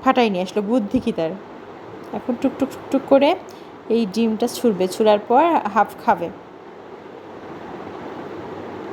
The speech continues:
ভিডিওটা প্লিজ কেউ স্কিপ করবেন না, পুরো ভিডিও দেখতে থাকুন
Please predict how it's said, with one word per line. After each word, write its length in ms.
ভিডিওটা 360
প্লিজ 300
কেউ 280
স্কিপ 220
করবেন 300
না, 220
পুরো 180
ভিডিও 260
দেখতে 260
থাকুন 320